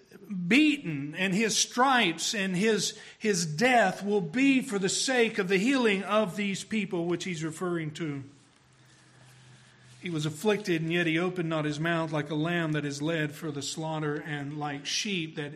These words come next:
is before his shearers silent, so he opened not his mouth."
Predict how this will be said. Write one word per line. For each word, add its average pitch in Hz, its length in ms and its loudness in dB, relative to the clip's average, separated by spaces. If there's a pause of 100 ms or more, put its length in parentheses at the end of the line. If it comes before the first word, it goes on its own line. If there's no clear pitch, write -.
(100)
is 147 220 -6
before 151 380 -8
his 135 120 -6
shearers 139 480 -6
silent, 147 600 -8 (580)
so - 240 -8
he 147 120 -8
opened 160 520 -6 (180)
not 139 220 -10
his 131 360 -10
mouth." 127 540 -12